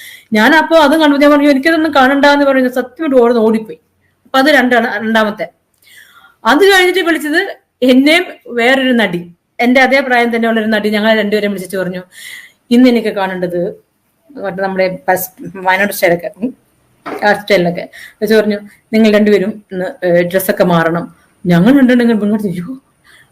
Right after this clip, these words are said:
ആ, അത് മാറണം. എനിക്കിന്ന് നിങ്ങളെ രണ്ടുപേരും, ആ, കാണണം, നിങ്ങൾ രണ്ടുപേരും വിവസ്ത്രമായിട്ട് എനിക്കിന്ന് കാണണം." അപ്പൊ സത്യമായിട്ടും ഞങ്ങൾ രണ്ടുപേർക്കും വയ്യാത്ത ഒരു, എല്ലാ ദിവസവും ഞങ്ങൾ രണ്ട് പരസ്പരം നോക്കി, "No, sir.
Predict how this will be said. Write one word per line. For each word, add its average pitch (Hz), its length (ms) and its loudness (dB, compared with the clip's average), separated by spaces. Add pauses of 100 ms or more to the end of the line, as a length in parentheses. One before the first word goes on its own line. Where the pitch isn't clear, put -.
ആ, 170 320 -4 (160)
അത് 196 80 -2
മാറണം. 180 360 0 (300)
എനിക്കിന്ന് 233 380 4
നിങ്ങളെ 196 260 2
രണ്ടുപേരും, 180 580 0 (120)
ആ, 175 160 -2 (120)
കാണണം, 170 340 0
നിങ്ങൾ 185 160 -2
രണ്ടുപേരും 170 300 2
വിവസ്ത്രമായിട്ട് 170 560 0
എനിക്കിന്ന് 165 340 -2
കാണണം." 165 260 2
അപ്പൊ 175 200 -2
സത്യമായിട്ടും 262 580 0 (420)
ഞങ്ങൾ 269 320 4
രണ്ടുപേർക്കും 320 540 4
വയ്യാത്ത 254 320 4
ഒരു, 240 420 2
എല്ലാ 233 140 2
ദിവസവും 233 280 0
ഞങ്ങൾ 226 140 0
രണ്ട് 226 120 2
പരസ്പരം 226 400 0
നോക്കി, 202 220 -4
"No, 190 180 -10
sir. 190 260 -12